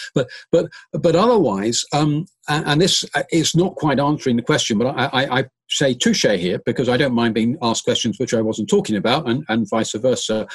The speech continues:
um, is that, of course, we now know, and this is generally true of evolution,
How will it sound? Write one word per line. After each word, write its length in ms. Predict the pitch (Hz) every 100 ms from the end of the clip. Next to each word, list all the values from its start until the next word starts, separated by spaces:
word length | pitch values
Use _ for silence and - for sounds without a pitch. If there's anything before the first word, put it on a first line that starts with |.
| - -
um, 180 | 143 135 - -
is 180 | 170 160
that, 100 | 165
of 100 | 151
course, 380 | 180 165 - - 151
we 80 |
now 260 | 143 170 196
know, 400 | 123 95 117 156 -
and 120 | 110
this 100 | 113
is 80 | 101
generally 300 | 135 120 107
true 240 | - 120
of 80 | 107
evolution, 720 | 110 101 117 117 - 98 95